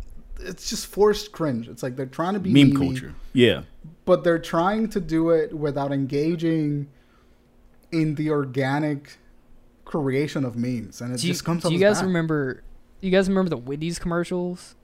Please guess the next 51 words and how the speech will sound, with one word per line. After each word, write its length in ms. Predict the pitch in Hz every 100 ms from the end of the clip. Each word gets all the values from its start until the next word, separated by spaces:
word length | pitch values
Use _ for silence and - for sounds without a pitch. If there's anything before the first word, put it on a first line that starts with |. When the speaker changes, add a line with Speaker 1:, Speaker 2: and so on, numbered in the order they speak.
| _ _ - -
Speaker 3:
where 200 | 165 165
they 240 | 165 160
would, 240 | 156 156 147
like, 260 | 143 131 110
they 80 | 175
were 80 | 156
interjecting, 800 | 143 170 160 151 151 - 156 147
like, 300 | 135 131 -
memes 640 | 160 147 147 160 175 170
into 400 | - 175 175 190
it, 220 | 190 185 175
like, 160 | 165
when 160 | 160 156
memes 260 | 165 170
are 60 | 165
kinda, 240 | 185 160
like, 200 | 156 143
becoming, 400 | 160 160 170 165
like, 200 | 147 131 -
a 40 |
little 120 | 170
bit 160 | 165 151
more 100 | 156
Speaker 2:
Twenty 220 | 143 135
twelve 360 | - 139 135 170
Speaker 3:
mainstream? 300 | 165 175 180
Speaker 2:
memes? 220 | 175 - -
Like, 140 | 104
they 80 | 117
did, 180 | 113 104
like, 180 | 190
Speaker 3:
Yeah, 420 | 190 175 135 120 - -
it 100 | 202
was, 160 | 214
Speaker 2:
the 60 | 202
Speaker 3:
like, 200 | 190 185
Speaker 2:
boss 80 | 170
Speaker 3:
the 80 | 175
Speaker 2:
or 20 |
Speaker 1:
Ooh, 60 | 160
I 40 |
Speaker 2:
something. 300 | - 117 -
Speaker 1:
don't 100 | 143
remember 280 | 135 131 123
that. 220 | 123 -
Speaker 3:
top 320 | - 269 240
text, 320 | - 247 233 220
a 60 |
bottom 600 | 202 - 226 226 220 214
text. 500 | 196 202 196 202 -
Speaker 2:
Yeah, 340 | 120 101 90